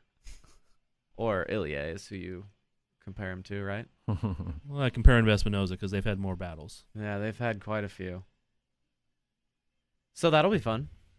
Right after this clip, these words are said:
Speaker 1: seeing those two.
Speaker 2: Mm-hmm. As long as we're winning.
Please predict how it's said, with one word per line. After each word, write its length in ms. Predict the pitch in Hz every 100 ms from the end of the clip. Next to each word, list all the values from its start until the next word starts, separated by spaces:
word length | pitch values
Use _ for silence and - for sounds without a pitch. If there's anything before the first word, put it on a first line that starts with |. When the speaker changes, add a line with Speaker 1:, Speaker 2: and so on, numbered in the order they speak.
| _ _ _ - _
Speaker 1:
seeing 260 | - 123 113
those 200 | 117 -
two. 180 | 110 117 - - - - _
Speaker 2:
Mm-hmm. 600 | 143 151 139 123 151 160 170 160 - - _ _ _ _ _ _ 123
As 60 |
long 120 | 123
as 80 | 110
we're 100 | 107
winning. 300 | 110 104 131